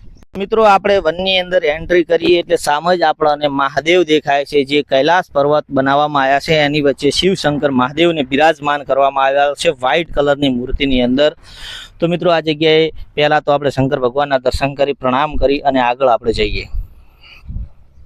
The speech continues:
અને મિત્રો, આ બાજુ તમને બેસવા માટેના સરસ મજાના ફોરેસ્ટ વિભાગ દ્વારા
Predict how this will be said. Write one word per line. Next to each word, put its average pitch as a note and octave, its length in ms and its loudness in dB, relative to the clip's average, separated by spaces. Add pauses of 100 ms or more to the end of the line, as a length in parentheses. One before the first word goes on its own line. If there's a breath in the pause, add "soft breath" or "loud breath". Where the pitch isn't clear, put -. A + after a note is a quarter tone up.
(1120 loud breath)
અને E3 220 2
મિત્રો, E3+ 300 0
આ D#3 200 2
બાજુ D3+ 280 0
તમને D#3 340 0
બેસવા C#3 420 0
માટેના D3 380 0
સરસ D3+ 340 0
મજાના C#3+ 500 -2 (340 loud breath)
ફોરેસ્ટ D3+ 300 0
વિભાગ C3+ 280 0
દ્વારા C3 400 2